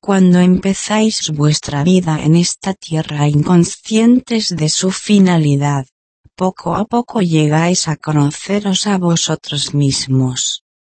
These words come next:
Entonces es cuando debéis recibir una formación acerca del sentido y la finalidad de vuestra existencia.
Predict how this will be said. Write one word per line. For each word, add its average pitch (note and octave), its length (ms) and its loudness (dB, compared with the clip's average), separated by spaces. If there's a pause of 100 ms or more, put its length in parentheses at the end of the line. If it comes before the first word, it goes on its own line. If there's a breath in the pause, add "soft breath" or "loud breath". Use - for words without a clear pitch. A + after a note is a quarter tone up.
(540)
Entonces A3+ 840 0
es F#3 280 0
cuando D#3+ 600 2
debéis A3+ 680 0
recibir F3 800 -2
una G#3+ 320 4
formación F3 1120 2
acerca G#3 760 -4
del D3+ 260 0
sentido C#3+ 840 -2
y - 140 -6
la E3 160 4
finalidad F3 880 0
de G#3+ 160 0
vuestra D3+ 540 0
existencia. D3+ 1200 -2